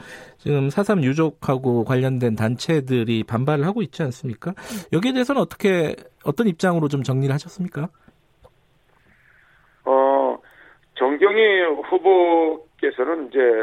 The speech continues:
Speaker 2: 그 서양 사학과
Speaker 1: 네.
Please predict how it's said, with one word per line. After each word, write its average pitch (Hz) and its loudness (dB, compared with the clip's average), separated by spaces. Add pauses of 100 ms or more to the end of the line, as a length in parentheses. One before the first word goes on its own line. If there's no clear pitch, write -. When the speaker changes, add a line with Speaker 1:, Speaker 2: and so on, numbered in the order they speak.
(680)
Speaker 2:
그 104 -6 (180)
서양 208 2
사학과 151 0 (120)
Speaker 1:
네. 123 0